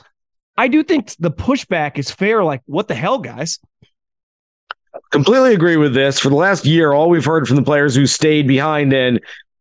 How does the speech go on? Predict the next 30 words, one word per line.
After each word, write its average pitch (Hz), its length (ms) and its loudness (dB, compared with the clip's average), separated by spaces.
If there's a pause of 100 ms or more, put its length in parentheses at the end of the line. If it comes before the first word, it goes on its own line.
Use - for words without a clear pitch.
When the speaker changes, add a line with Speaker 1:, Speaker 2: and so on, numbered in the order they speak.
(140)
Speaker 2:
remained 185 400 2
on 175 80 0
the 156 80 -2
P 175 160 2
G 151 180 0
A 139 140 0
Tour 180 360 2
was, 139 600 0 (1160)
"Hey, 190 280 2
these 170 600 -2
liv 220 200 2
events, 170 580 -2
you 165 80 -4
know, 156 180 0
there's 165 180 0
no 190 160 2
cut. 196 220 -2
They're 196 100 -2
not 208 220 -2
real 190 560 4
events. 160 320 -2
They're 185 120 -4
not 175 120 -4
real 180 380 2
golf." 156 360 0
And 170 80 -4
all 190 100 0
of 185 60 -2
a 156 60 -10
sudden, 175 380 -2